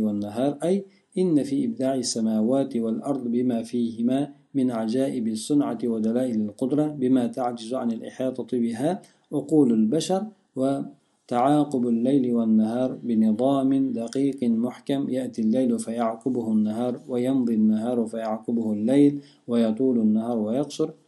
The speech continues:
حسب الت-، حسب التدبير الإلهي. Ana undan keyin Alloh taolo o'zini yolg'iz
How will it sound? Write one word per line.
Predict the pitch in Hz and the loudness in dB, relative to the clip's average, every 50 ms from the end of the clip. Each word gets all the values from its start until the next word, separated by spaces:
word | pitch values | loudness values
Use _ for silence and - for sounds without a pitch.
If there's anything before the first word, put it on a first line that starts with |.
| _ | _
حسب | - - 139 135 - - 123 113 | -14 -10 -8 -8 -8 -6 -6 -6
الت-، | 104 - - - - - | -6 -6 -8 -12 -14 -14
حسب | 110 - 139 127 - 127 113 110 | -10 -6 -6 -4 -2 -2 -2 -2
التدبير | 110 110 - - 110 101 101 101 120 127 131 113 113 110 | -4 -6 -6 -6 -4 -4 -2 -2 0 0 0 0 0 -4
الإلهي. | - 135 117 104 104 101 101 92 98 104 98 95 - _ _ _ _ _ _ _ _ _ _ _ _ _ | -4 -4 -4 -4 -4 -4 -6 -6 -6 -6 -6 -8 -10 _ _ _ _ _ _ _ _ _ _ _ _ _
Ana | 131 147 165 170 | 4 4 4 4
undan | 160 156 147 131 131 | 4 4 4 4 4
keyin | 131 143 139 127 120 | 2 2 0 2 2
Alloh | 120 117 117 117 | 2 2 0 0
taolo | - 110 107 110 113 120 123 - 143 147 143 | -2 -2 -2 0 0 0 -2 -2 2 4 4
o'zini | 143 143 143 151 147 160 160 139 127 123 127 | 6 6 4 2 2 2 2 0 0 2 2
yolg'iz | 131 131 127 127 123 117 | 2 2 0 -2 -4 -4